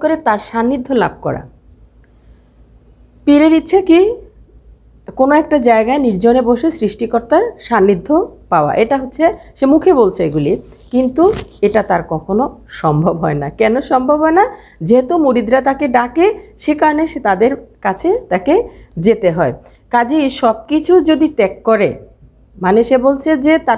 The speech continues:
তো এখন বিয়ে করতে হবে, নাহলে সব কিছু যদি ত্যাগ করে যায়, তাহলে মানুষ সবসময় পশুতে, মানুষ পশুতে পরিণত হয়,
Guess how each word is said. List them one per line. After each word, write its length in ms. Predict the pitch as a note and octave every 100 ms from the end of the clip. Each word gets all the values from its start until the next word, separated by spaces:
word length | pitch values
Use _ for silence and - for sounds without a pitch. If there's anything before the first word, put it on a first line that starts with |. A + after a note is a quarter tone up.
| -
তো 60 |
এখন 180 | C4 C4
বিয়ে 180 | G3+ B3
করতে 360 | B3 B3+ - C#4+
হবে, 360 | F#3 D#3+ - - - -
নাহলে 160 | F#3+ B3+
সব 280 | B3+ A3 -
কিছু 240 | C#4+ D#4+
যদি 220 | D4+ D4+ D#4
ত্যাগ 220 | A3+ - -
করে 380 | B3+ C#4+ C#4 - D#3+
যায়, 400 | F3+ D#3+ G3 F#4 - - -
তাহলে 280 | A3 A#3+ A#3
মানুষ 420 | G#3 A#3+ E4 -
সবসময় 340 | C4 - F#3 -
পশুতে, 440 | A#3 D4 A#3+ G#3+ G#3+ - _ F#3
মানুষ 420 | G3+ C4+ F#4 -
পশুতে 340 | A3 G#3+ B3 A3
পরিণত 460 | F3+ D#3+ D3+ -
হয়, 240 | B2+ C3